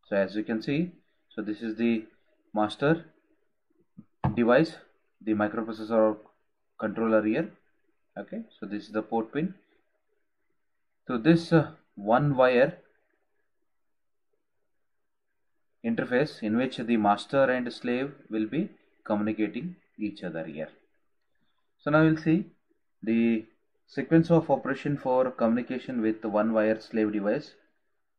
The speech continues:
as like this. The first step, the master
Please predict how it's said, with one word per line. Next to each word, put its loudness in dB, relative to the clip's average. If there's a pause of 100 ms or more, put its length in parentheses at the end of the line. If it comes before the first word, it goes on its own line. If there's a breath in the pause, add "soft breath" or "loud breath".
(420)
as -2
like 0
this. -4 (240)
The -4
first 2
step, 2 (260)
the 0
master 2